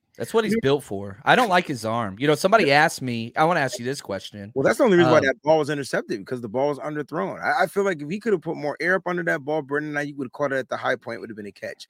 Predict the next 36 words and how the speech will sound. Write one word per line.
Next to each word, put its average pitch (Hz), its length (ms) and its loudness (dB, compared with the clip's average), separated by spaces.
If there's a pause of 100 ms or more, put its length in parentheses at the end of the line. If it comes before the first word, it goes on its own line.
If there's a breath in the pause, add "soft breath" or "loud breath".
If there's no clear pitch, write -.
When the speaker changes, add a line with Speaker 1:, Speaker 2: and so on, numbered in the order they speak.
(240 soft breath)
Speaker 2:
Now, 180 140 2
am 165 80 0
I 139 80 0 (100)
faulting 190 280 -2
him 208 80 -6
for 208 100 0
the 214 100 -6
interception? 190 560 -4
No, 139 300 0 (220)
but 151 80 -2
it 135 60 -2
should 202 100 -2
have 160 100 -4
Speaker 1:
No. 156 60 -2
Speaker 2:
been 143 40 -2
a 131 40 -6
better 123 160 -4
pass. - 420 -12 (240)
Speaker 1:
Yes, - 380 -12 (200)
yes. 117 300 -8 (300 loud breath)
Uh, 139 160 4
Deadpool 202 580 2
seventy-six 175 540 -2
asked 143 200 0
me 135 60 -6
this: 120 220 -6 (180 soft breath)
"Who 190 140 6
has 214 140 0
the 185 100 -4
stronger 170 420 0
arm, 127 320 -2
Jeff 147 220 -2
Garcia 151 400 -2
or 110 40 -4
Brock 123 300 -4
Purdy?" 101 320 -6